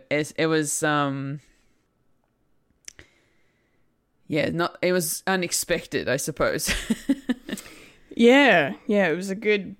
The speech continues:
Speaker 2: good subversion of expectation, I suppose, to,
Speaker 1: Mm.
Speaker 2: for them to just go straight for the, "Oh yeah, we're gonna end this the worst possible way."
Speaker 1: Yeah.
Speaker 2: To really just drive home the point of, like,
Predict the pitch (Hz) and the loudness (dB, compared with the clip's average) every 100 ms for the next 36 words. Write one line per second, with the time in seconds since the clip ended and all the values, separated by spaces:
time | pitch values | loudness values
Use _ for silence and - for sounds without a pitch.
0 | - 208 190 - 190 185 180 180 175 175 | -8 -8 -6 -8 -6 -2 -2 -2 -6 -6
1 | 170 170 - - - 175 180 170 165 170 | -6 -8 -12 -12 -6 -6 -6 -10 -10 -12
2 | - 175 175 170 147 131 139 170 156 165 | -8 -6 -4 -6 -6 -6 -4 -2 -2 -4
3 | 190 170 - - 165 160 170 - - - | -4 -2 -2 0 0 0 -2 -6 -10 0
4 | 190 175 - - 175 165 156 175 - _ | 2 2 0 -4 0 0 0 -4 -10 _
5 | 196 185 185 170 165 170 170 160 - 170 | 0 2 4 2 0 -2 -2 -2 -4 -4
6 | 165 156 - - 165 165 147 170 170 110 | -2 -2 -4 -4 -2 -2 -2 0 0 -2
7 | - - - - 117 143 - 180 156 143 | -8 -10 -10 -10 -8 -8 -6 -2 0 0
8 | 131 - _ _ _ _ - 196 180 170 | 0 -6 _ _ _ _ -6 -2 0 0
9 | 165 170 165 185 156 165 190 160 160 156 | 0 -2 -4 -4 -2 -2 -2 -6 -6 -8
10 | 175 156 156 180 147 147 | -6 -6 -6 -8 -10 -10